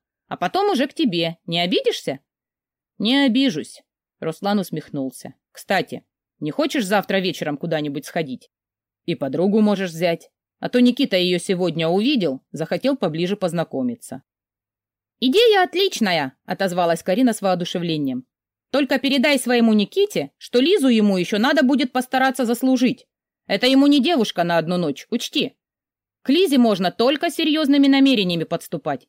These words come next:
ясно?» «Яснее некуда», Руслан снова улыбнулся.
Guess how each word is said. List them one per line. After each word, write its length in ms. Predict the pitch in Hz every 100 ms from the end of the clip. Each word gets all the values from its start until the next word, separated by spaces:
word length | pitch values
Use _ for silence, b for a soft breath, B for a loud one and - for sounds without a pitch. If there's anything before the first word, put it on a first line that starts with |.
| -
ясно?» 480 | 196 269 - 208 - _ _ _ _ _ _ _
«Яснее 680 | 143 147 - 185 262 285 277
некуда», 680 | 208 233 214 156 139 135 - _ -
Руслан 420 | 151 139 196 262
снова 260 | - 160 170
улыбнулся. 760 | 170 170 147 135 127 - -